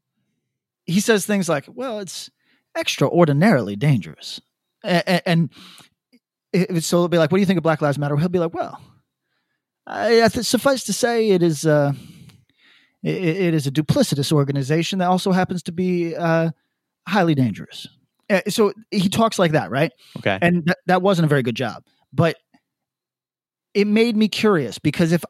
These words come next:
Speaker 1: I did a Boys in the Hood style black scent,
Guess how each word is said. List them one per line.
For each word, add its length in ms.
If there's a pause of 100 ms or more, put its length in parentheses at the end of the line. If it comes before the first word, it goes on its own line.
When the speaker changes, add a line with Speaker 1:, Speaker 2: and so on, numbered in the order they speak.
Speaker 1:
I 260
did 560 (480)
a 100
Boys 480
in 80
the 80
Hood 420
style 720
black 360
scent, 260